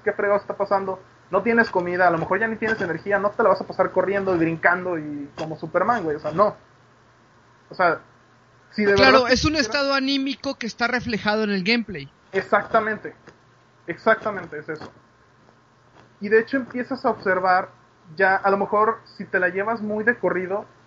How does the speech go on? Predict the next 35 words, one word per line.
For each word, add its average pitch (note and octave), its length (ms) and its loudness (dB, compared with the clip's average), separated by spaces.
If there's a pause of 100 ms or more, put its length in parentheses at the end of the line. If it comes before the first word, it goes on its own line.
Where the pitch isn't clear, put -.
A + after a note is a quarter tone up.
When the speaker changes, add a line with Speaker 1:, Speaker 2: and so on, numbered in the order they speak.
(280)
Speaker 1:
no F#3+ 160 4
vas G#3 180 4
a A3 60 2
notar F#3+ 340 -2
muchas F3+ 340 -10
cosas, F#3 440 -6 (100)
pero F3 140 4
es F#3 100 -4
un G#3 80 -4
juego G#3+ 300 0 (120)
que E3+ 140 0
de E3 100 4
verdad D#3+ 320 2
te A3+ 60 -6
invita G#3 360 0
a - 20 6
volverlo E3+ 360 -2
a G3 40 -8
jugar. F#3+ 280 0 (540)
Es - 220 -6 (320)
como A#3 280 2
que G#3 120 -2
si F3+ 220 -10 (140)
tú G#3 80 4
agarraras B3 400 4
una A#3+ 140 -4
historia A#3 500 0
y F#3 100 -8
yo F#3 140 0
te A#3+ 140 2
la F#3+ 80 4
diera F#3+ 220 2
diferente E3+ 440 -2
cada F3+ 220 2
vez. F3 160 0